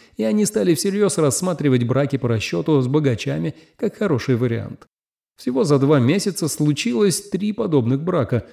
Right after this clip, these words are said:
и приданое невест — настоящая зависть для любого финансиста. Что до тех рабочих, что устраивали демонстрации против закона о зерне – да, цены на продукты и правда снизились, но их жизнь от этого лучше не стала.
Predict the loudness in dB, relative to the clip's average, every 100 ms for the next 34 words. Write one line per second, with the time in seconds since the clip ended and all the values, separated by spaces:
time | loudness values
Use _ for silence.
0 | _ _ -2 0 2 2 4 2 2 0
1 | 0 -2 -4 -4 -4 -2 -2 -2 -2 2
2 | 4 4 2 0 -4 -6 -2 2 4 4
3 | 2 2 0 0 0 -2 -6 -10 -12 -18
4 | -18 _ _ _ _ _ -6 0 4 4
5 | 4 2 2 2 4 4 4 0 0 -10
6 | -2 0 0 0 2 4 4 2 2 2
7 | 0 0 0 0 0 2 2 0 0 0
8 | 0 -2 -4 -4 -2 -2 -2 -2 -4 -6
9 | -14 _ _ _ -4 0 0 0 -2 0
10 | 2 2 2 2 2 2 0 0 -4 -4
11 | -2 0 0 0 0 2 2 -2 -8 -12
12 | -14 _ _ 0 4 4 4 2 0 0
13 | 0 -2 -2 -4 -4 -4 -4 -4 -4 -4
14 | -4 -6 -4 -6